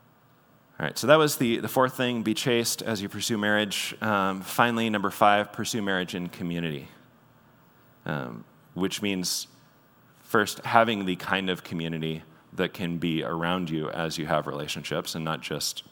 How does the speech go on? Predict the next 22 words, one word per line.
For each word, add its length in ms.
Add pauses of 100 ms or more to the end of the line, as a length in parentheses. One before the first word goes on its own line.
(420)
kind 120
of 160
disappearing 640 (140)
off. 460
And, 440 (580)
um, 520 (400)
it, 140 (420)
it 140
means 600 (460)
being 240
transparent 960 (840)
and 540 (540)
engaging 560
early 440
in 180
community 420
with 160
a 60
relationship. 640
Sometimes 380
people 260
treat 340